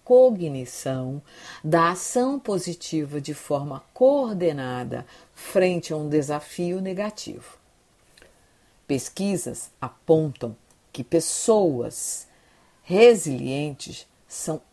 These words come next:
emocionalmente mais positivas, otimistas, entusiasmadas. Além disso, essas pessoas cultivam estratégias de emoções positivas,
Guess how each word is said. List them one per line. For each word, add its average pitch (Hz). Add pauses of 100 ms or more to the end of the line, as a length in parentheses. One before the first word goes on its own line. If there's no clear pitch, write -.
(140)
emocionalmente 208
mais 131
positivas, 151 (260)
otimistas, 214 (360)
entusiasmadas. 262 (600)
Além 143
disso, 143 (600)
essas 147
pessoas - (380)
cultivam 127 (140)
estratégias 180 (260)
de 151
emoções 247
positivas, 151